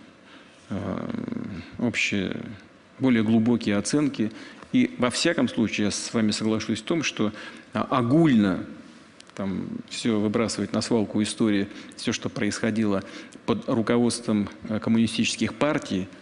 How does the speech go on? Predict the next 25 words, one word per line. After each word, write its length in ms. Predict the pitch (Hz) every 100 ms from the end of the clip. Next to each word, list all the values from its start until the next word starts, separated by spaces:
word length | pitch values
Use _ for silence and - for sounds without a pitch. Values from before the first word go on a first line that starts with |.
| -
того, 340 | 117 107 104 98 - -
э, 140 | 104
времени, 500 | 101 135 147 98 95
о 140 | - 104
котором 340 | 110 104 101
вы 60 | 101
сказали, 420 | - 98 95 - - - - -
э, 380 | 98 92 92 90 92 -
конечно, 440 | 117 113 - 104
огульно 540 | - 107 110 117 95 92
все 280 | - 101 92
это 160 | 101
мазать 340 | 104 95 92 98
одной 260 | 101 98
краской, 460 | - 131 131 - 78 - - - -
м, 240 | 104 101 92 - - -
это 380 | - - - 98 104 - - -
нецелесообразно 840 | 117 120 123 110 120 113 135 110 98
и 60 |
даже 260 | 101 104 101
вред-, 220 | 95 80 - -
и 100 | 117
даже 320 | 110 117 113
вредно. 380 | 110 95 76 - - - - - - - - -
Вот 140 | 113